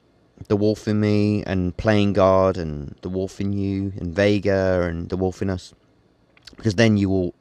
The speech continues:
understand who these characters are from beginning to end. But as I say, you can, I hope that people can enjoy these books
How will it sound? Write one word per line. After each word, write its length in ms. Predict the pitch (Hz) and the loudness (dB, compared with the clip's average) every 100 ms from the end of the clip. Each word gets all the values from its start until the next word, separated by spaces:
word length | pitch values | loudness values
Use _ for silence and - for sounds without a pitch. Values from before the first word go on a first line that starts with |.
| _ - | _ -4
understand 600 | 107 92 - 101 98 87 | -2 -2 -2 0 0 -2
who 100 | 90 | -4
these 160 | 90 | -6
characters 420 | - 90 - 90 85 | -4 -6 -6 -6 -4
are 260 | 87 85 | -4 -4
from 160 | - 90 | -6 -6
beginning 200 | 85 82 | -4 -2
to 100 | 92 | -2
end. 140 | 87 - - - - _ - | -2 -6 -18 -20 -20 _ 0
But 200 | 135 120 - | 4 4 0
as 160 | 104 101 | -4 -2
I 60 | |
say, 440 | 92 147 107 87 90 _ _ _ | -2 2 2 2 -4 _ _ _
you 100 | 113 | -8
can, 240 | - 117 - | -4 -4 -4
I 140 | - 104 | -2 -4
hope 400 | - 135 120 - | 0 0 0 -4
that 140 | - | -10
people 180 | - 110 | -4 -6
can 160 | - 90 | -4 -4
enjoy 520 | 90 82 110 107 90 | -4 0 4 4 2
these 200 | 101 95 | -2 -6
books 400 | - - - - | -4 -6 -6 -14